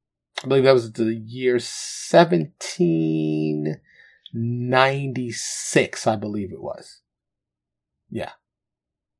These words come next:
Let me just confirm that. Yeah, seventeen ninety-six in May, seventeen ninety-six. Edward Jenner. And there was a,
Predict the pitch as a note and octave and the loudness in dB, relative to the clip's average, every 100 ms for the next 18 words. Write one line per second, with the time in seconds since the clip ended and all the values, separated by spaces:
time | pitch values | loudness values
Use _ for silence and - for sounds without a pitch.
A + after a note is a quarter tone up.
0 | _ B2+ A2+ A2 A2 - F#2 - B2 G#2 | _ -6 -4 -4 -8 -8 -10 0 0 0
1 | G2 B2 - - D3 D3+ D#3 C3 A#2+ G#2 | -2 0 0 6 6 6 0 2 2 0
2 | - B2+ - A2+ G#2+ C#3+ B2 - _ - | -2 -2 0 -2 2 4 4 0 _ -8
3 | - C#3 C3 C#3 B2 A2+ G2+ - F2+ - | 0 2 0 -2 0 0 -4 -12 -14 -18
4 | _ _ _ - _ _ D3+ D#3 C3 A2+ | _ _ _ -20 _ _ 8 10 8 -2
5 | - E2 - _ _ _ _ - - A#2 | -4 -8 -12 _ _ _ _ -18 -4 0
6 | A#2 A2 A#2+ A2+ A2 G#2 | 2 4 4 4 0 -4